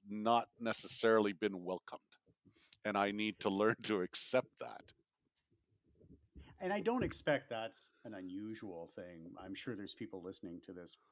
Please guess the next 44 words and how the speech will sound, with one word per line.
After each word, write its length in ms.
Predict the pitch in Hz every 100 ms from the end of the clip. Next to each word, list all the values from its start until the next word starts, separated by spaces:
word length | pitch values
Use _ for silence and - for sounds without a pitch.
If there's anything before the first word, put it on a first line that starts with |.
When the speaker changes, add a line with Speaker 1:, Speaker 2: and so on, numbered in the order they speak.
| _ 104
Speaker 2:
this 380 | 85 - - - - -
show 340 | - 135 127
right 220 | 113 98 92
now 360 | 90 87 87 - -
who 120 | 107
are 340 | 87 85 85 - -
nodding 420 | 113 101 92 90
their 140 | 85 82
head 240 | 98 90
and, 220 | 82 82 - _ _
and 260 | 135 98 95
saying, 420 | - 92 90 92 95
"I 60 | 90
hear 180 | 104 95
you, 160 | 80
Steve. 400 | - - 82 95 98
That 160 | 95
Speaker 1:
Mm-hmm. 360 | 110 104 143 107
Speaker 2:
I, 60 | 101
I'm 100 | 95
in 80 |
exactly 540 | 87 - 95 101 - 104
the 60 | 95
same 320 | - 101 95
spot." 380 | - - 98 95 - - - - - - 101
Um, 300 | 98 92 - -
and 140 | 117
we'll 140 | 143
come 260 | 160 139 107 _ -
and, 180 | 123 113
and 120 | 107
we'll 100 | 107
circle 360 | - 196 208 185
back 280 | 120 110 117
to 80 | 98
that, 140 | 80 -
'cause 120 | 117
I 60 | 123
think 140 | 139
that's 200 | 143 -
a 40 |
really 300 | 110 107 95
interesting 520 | 98 98 101 - 92 87
perspective 600 | 92 - - 110 - 90